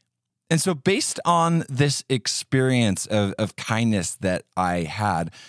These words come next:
I decided to walk down this path of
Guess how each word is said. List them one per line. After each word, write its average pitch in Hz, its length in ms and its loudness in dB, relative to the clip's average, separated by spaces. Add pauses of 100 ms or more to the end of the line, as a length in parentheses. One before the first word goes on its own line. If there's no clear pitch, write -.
(140)
I 120 200 0
decided 147 720 0
to 135 500 2
walk 107 480 0
down 104 440 0
this 95 420 0 (320)
path 101 640 -2
of 92 420 -2